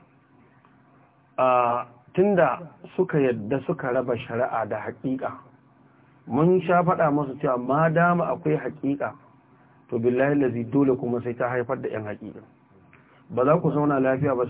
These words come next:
sai in kun ruguje haƙiƙar, to, shine sai a daina samun wa ƴan haƙiƙa. Amma ma dama akwai haƙiƙar,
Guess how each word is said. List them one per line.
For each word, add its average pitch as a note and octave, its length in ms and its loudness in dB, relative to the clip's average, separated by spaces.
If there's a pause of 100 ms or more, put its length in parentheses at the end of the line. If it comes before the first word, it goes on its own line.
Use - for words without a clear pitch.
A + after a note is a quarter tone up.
sai D#3+ 80 -2
in D3+ 220 0
kun D#3+ 260 4
ruguje D3+ 440 0
haƙiƙar, C#3+ 640 -4 (580)
to, A#2 100 -6
shine D3+ 320 0
sai D3 100 -2
a C3 100 -2
daina C3+ 260 0
samun C3 320 2
wa A2 160 -2 (720)
ƴan C3+ 200 0
haƙiƙa. A#2 520 -6
Amma D#3 260 4
ma F3 220 6
dama G3 300 4 (100)
akwai D3 240 -2
haƙiƙar, D#3 640 -2